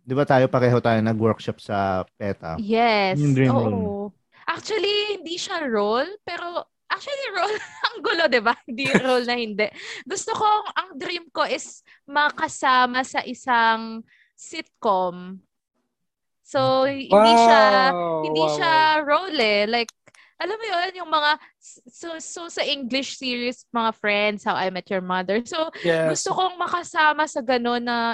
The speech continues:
Speaker 2: Filipino version. <laughs> Yun.
Speaker 3: Sino yung
Speaker 2: Na,
Speaker 3: gusto
Speaker 2: feeling ko
Speaker 3: mong
Speaker 2: ang saya. Ang saya lang. Tas hindi, hindi mo ma-feel na work yung ginagawa mo.
Speaker 3: Yes.
Speaker 2: Kayo
Speaker 3: Pero
Speaker 2: ba? Ano ba yung dream roles nyo?
Speaker 3: pero, pero sino yung gusto mong makasama sa project?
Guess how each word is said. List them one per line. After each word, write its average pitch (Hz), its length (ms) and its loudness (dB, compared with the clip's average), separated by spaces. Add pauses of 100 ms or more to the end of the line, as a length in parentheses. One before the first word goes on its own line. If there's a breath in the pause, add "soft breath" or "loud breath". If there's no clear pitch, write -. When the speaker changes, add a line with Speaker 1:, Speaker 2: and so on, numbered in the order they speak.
Speaker 2:
Filipino 220 640 -6
version. 175 680 -6 (400)
<laughs> - 1600 -8
Yun. 208 160 0
Speaker 3:
Sino 220 240 6
yung 254 80 6
Speaker 2:
Na, 208 100 6
Speaker 3:
gusto 214 220 4
Speaker 2:
feeling 208 100 4
ko 214 60 6
Speaker 3:
mong 208 160 4
Speaker 2:
ang 196 100 -4
saya. 269 400 0 (220)
Ang 208 100 -8
saya 240 240 -2
lang. 233 220 0
Tas 285 160 -8
hindi, 247 420 -8
hindi 226 600 -8
mo 240 120 -4
ma-feel 233 540 -4
na 214 160 -2
work 202 300 0
yung 208 180 -4
ginagawa 175 640 -8
mo. 170 80 -4
Speaker 3:
Yes. 151 560 0
Speaker 2:
Kayo 330 340 -2
Speaker 3:
Pero 262 80 -6
Speaker 2:
ba? 240 380 4
Ano 277 80 -8
ba 254 100 -2
yung 285 300 -6
dream 254 240 -2
roles 233 420 0
nyo? 214 460 -6 (240)
Speaker 3:
pero, 269 240 6
pero 311 180 4
sino 277 220 2
yung 247 100 6
gusto 233 160 4
mong 208 160 2
makasama 147 460 0
sa - 100 -8
project? 120 640 -6